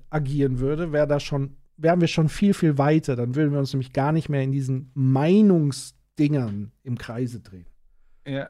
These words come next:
Speaker 2: und, und dieses Ding mit, eine Demokratie muss was aushalten. Ähm, ich glaube, in einer Demokratie wird es immer Menschen geben,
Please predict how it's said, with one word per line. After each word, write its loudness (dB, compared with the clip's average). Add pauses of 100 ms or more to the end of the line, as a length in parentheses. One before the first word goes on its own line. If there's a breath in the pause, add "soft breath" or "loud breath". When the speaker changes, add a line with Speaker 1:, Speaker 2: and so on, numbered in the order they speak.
Speaker 2:
und, -6
und -4
dieses -4
Ding -4
mit, -10
eine -6
Demokratie -8
muss -12
was -10
aushalten. -12 (600)
Ähm, -6 (1500)
ich -10
glaube, 0
in -2
einer -2
Demokratie -6
wird -8
es -16
immer -4
Menschen -8
geben, -12